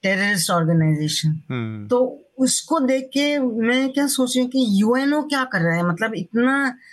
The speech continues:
Speaker 1: बेबस है यूएनओ कि कुछ कर नहीं सकता। और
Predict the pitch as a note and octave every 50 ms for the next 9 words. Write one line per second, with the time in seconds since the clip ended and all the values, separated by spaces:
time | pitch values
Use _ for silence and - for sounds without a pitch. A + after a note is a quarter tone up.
0 | - - - _ _ _ _ - D#3+ F#3+ G3+ G3+ F#3 F#3+ C4+ D4 D4 D4+ - C4+
1 | C#4+ C#4+ C4 B3+ B3+ B3 B3+ B3+ B3 B3+ B3+ C4 B3+ C4 B3 B3 - B3+ B3+ -
2 | - A3+ G#3+ A3+ A3+ B3 C#4 C4 B3+ - B3+ B3+ - - B3+ B3+ A#3 G3 - _
3 | _ _ _ _ - G#3+ A3+ A3 A#3